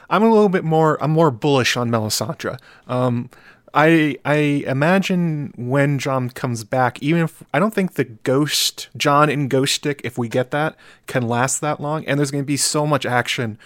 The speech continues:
up at Castle Black. So until he returns, you definitely need the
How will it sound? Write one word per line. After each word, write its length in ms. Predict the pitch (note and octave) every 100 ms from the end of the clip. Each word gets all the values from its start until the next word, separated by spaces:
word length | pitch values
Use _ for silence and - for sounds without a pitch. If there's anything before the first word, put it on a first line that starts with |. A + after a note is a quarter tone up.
| - -
up 160 | - B2
at 100 | A#2+
Castle 340 | - A2+ -
Black. 380 | G#2+ A#2 A2+ G#2+
So 260 | - A#2+ A2
until 360 | A#2 - E3+
he 100 | E3+
returns, 560 | C#3+ A#2+ - D3 C3 A2+
you 60 | A#2
definitely 400 | D3 D3 D#3 D3
need 300 | C#3+ C3+ A#2
the 340 | C3 B2 A#2+